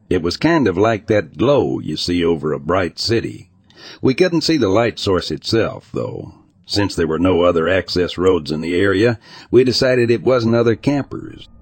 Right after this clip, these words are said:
The hill was about a quarter mile from our campsite, so we decided to go investigate. Under normal circumstances, I know I wouldn't have done so.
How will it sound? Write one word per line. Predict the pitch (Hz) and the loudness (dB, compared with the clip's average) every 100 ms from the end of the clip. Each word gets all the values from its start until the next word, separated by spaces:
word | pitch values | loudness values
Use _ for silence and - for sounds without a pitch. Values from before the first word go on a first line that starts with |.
| - - - | -20 -20 -4
The | 98 | 2
hill | 131 180 156 | 4 4 4
was | 117 107 | 2 2
about | 107 117 | 2 0
a | |
quarter | - 135 135 107 | 2 2 4 4
mile | 110 113 82 78 | 2 2 0 -4
from | 80 82 | -4 -2
our | 80 | -2
campsite, | - 101 82 - - - - | -2 -2 -4 -6 -6 -6 -8
so | - 85 76 | -6 -4 -2
we | 76 80 | -4 -6
decided | 71 - 107 107 92 78 | -6 -4 0 0 0 -2
to | |
go | 92 85 | 0 0
investigate. | 76 82 117 - - - - - - - - | 0 0 -2 -4 -8 -8 -8 -12 -20 -16 -2
Under | 123 117 110 | 0 2 4
normal | 147 165 147 | 4 2 0
circumstances, | - - - 71 - 78 73 - 80 78 | 0 -2 -2 -8 -6 -6 -6 -6 -6 -4
I | 76 | -4
know | 80 107 120 82 | 0 2 4 2
I | 71 | 0
wouldn't | 78 82 78 | -2 -2 -2
have | - | -2
done | 98 78 | -2 -2
so. | - - - - | -8 -10 -14 -18